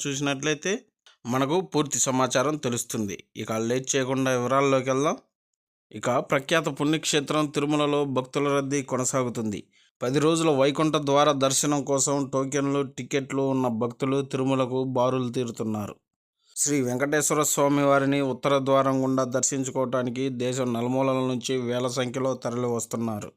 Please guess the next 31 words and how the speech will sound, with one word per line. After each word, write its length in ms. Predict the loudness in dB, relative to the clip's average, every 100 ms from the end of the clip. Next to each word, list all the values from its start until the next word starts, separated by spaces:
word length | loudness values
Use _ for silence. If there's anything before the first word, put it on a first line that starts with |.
| _ _ _ _ -4
ఆదివారం 520 | 0 4 6 6 4
నాడు 260 | 2 2 0
డెబ్బై 380 | 0 -2 0 2
వేల 300 | 4 4 2
తొమ్మిది 380 | 2 0 0 2
వందల 240 | 2 2
అరవై 260 | 2 4 4
ఆరు 160 | 2 2
మంది 340 | 0 2 0
భక్తులు 460 | 0 -4 -2 0 0
స్వామివారిని 840 | 0 0 2 2 2 0 -2 -2
దర్శించుకున్నారు. 840 | -2 0 0 -2 -4 -4 -4 -4 -8 _ -20 -20 _ -4
వారిలో 420 | 0 2 4 2
పదిహేను 440 | 2 2 4 4
వేల 180 | 4 4 4 4
ఆరు 140 | 2
వందల 280 | 2 2 2
ఎనభై 320 | 2 2 2
ఒక్క 180 | 0 -2
మంది 300 | -2 0 0 0
తలనీలాలు 680 | 0 0 0 0 0 0 0
సమర్పించారు, 840 | -2 -2 -2 -4 -6 -4 -6 -6 -16 _ -20 -20 _
తమ 220 | -2 0
మొక్కులు 360 | 0 0 2 2
చెల్లించుకున్నారు. 880 | 2 2 2 0 -2 -2 0 -2 -6 -12 _ _
ఆ 140 | -4
ఒక్కరోజే 580 | 0 -2 2 4 6 4
హుండీ 340 | 2 2 2 2
ద్వారా 300 | 2 4 4
రెండు 280 | 4 2 0
పాయింట్ 380 | 0 0 0 -2